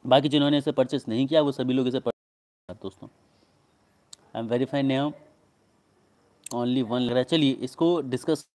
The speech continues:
कर लेते हैं, इसके सही आंसर को। तो इसका जो सही आंसर है, दोस्तों, चलिए, बात हम करते हैं कि सही आंसर क्या होगा इसका,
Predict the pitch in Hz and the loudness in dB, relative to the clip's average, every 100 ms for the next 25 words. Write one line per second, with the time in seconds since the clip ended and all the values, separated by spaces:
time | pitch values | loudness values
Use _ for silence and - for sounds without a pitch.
0 | - 147 139 143 143 135 139 - 131 143 | -4 0 2 2 0 -4 -6 -2 0 2
1 | 139 131 139 135 139 151 147 - 127 170 | 2 0 -4 -4 -4 -2 -2 -4 -2 2
2 | 160 143 147 143 131 - 147 156 - _ | 2 2 -2 -2 -2 -4 -6 -6 -14 _
3 | _ _ _ _ _ _ _ _ _ _ | _ _ _ _ _ _ _ _ _ _
4 | _ _ _ _ _ _ _ _ _ _ | _ _ _ _ _ _ _ _ _ _
5 | _ _ _ _ _ _ _ _ _ _ | _ _ _ _ _ _ _ _ _ _
6 | _ _ 113 90 101 _ _ _ _ _ | _ _ -8 -8 -12 _ _ _ _ _
7 | _ _ _ _ _ _ _ _ _ _ | _ _ _ _ _ _ _ _ _ _
8 | _ _ _ _ _ _ - 160 170 160 | _ _ _ _ _ _ -12 -6 -2 0
9 | 147 156 151 160 160 139 143 139 135 143 | 0 2 0 0 -2 0 4 4 4 -2
10 | 131 123 104 98 98 - | 2 2 2 -2 -6 -10